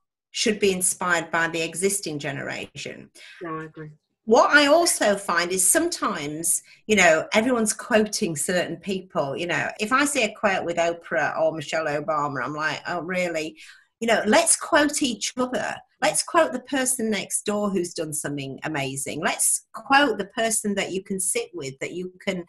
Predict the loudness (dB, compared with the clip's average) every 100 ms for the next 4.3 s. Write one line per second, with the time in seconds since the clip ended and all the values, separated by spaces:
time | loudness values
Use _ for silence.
0 | -14 -20 -18 -4 0 0 0 -4 -4 -2
1 | -2 -2 -2 -2 -4 _ 0 4 6 6
2 | 2 0 0 2 -2 -8 -8 2 4 4
3 | 4 2 2 0 0 -2 -4 -10 -8 -6
4 | -4 -4 -8